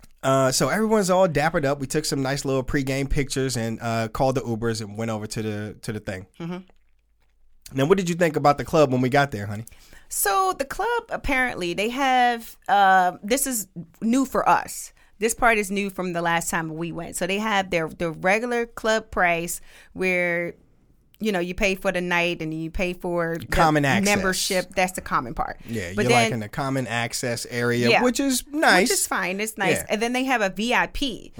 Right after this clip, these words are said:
Speaker 2: So the
Speaker 1: Mm-hmm.
Speaker 2: V I P, you can pay for that if they have space that night. And it's, like, an extra two hundred dollars, I believe,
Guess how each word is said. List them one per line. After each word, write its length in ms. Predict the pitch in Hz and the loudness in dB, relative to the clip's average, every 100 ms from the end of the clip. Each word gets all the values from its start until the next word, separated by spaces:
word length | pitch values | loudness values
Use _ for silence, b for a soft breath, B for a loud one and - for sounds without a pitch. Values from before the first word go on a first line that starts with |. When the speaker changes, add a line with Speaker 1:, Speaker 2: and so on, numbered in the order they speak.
| 95 98 | -10 -4
Speaker 2:
So 100 | 151 | -2
the 80 | 175 | 0
Speaker 1:
Mm-hmm. 80 | 208 | 0
Speaker 2:
V 160 | 269 | 0
I 140 | 349 311 | -2 -2
P, 420 | - 311 262 208 | -4 -4 -2 -4
you 240 | 190 226 | -4 -6
can 520 | 226 - 220 208 196 | -6 -4 -2 -2 -4
pay 280 | 185 - 202 | -4 -4 -4
for 220 | 220 208 | -4 -6
that 460 | 196 190 185 180 - | -2 4 6 4 2
if 140 | 202 196 | -6 -4
they 120 | 185 | -4
have 340 | 175 185 185 | 0 0 0
space 380 | - - 180 220 | -2 -4 -4 -4
that 220 | 202 190 | -4 -4
night. 300 | 123 190 269 | -4 -4 -4
And 120 | - 180 | -6 -6
it's, 240 | 208 - | -6 -6
like, 220 | 175 170 | -8 -8
an 100 | 160 | -10
extra 360 | - 185 - 165 | -6 -8 -8 -12
two 240 | - - | -10 -8
hundred 220 | 220 226 214 | -6 -6 -4
dollars, 340 | 208 208 208 | -4 -4 -6
I 80 | 196 | -6
believe, 380 | 214 226 247 | -6 -8 -8